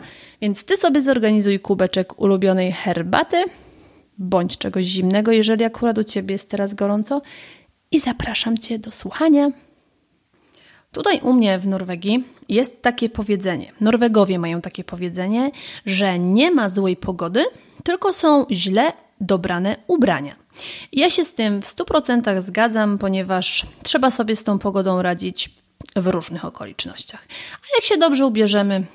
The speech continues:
to jesteśmy w stanie super rzeczy robić w nie super pogodzie, tak najprościej mówiąc. A ja jeszcze od siebie mogę powiedzieć, że nie ma złej pogody na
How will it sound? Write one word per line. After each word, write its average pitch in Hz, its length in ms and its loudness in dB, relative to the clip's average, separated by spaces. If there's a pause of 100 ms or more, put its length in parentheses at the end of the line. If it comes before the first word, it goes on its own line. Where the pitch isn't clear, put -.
(280)
to 233 80 0
jesteśmy 185 460 -2
w - 60 -8
stanie 180 500 -2 (420)
super 233 400 0
rzeczy 202 480 2
robić 180 520 -2
w 180 200 -2
nie 185 260 2
super 170 420 -2
pogodzie, 190 460 2 (480)
tak 185 140 0
najprościej 185 500 -2
mówiąc. 175 320 -6 (360)
A 185 260 4
ja 233 360 2
jeszcze 190 340 -4
od 185 120 -6
siebie 285 200 2
mogę 196 260 2
powiedzieć, 190 760 -4 (240)
że 202 480 0 (420)
nie 233 240 6
ma 277 160 4
złej 208 240 4
pogody 208 640 0
na 180 280 -2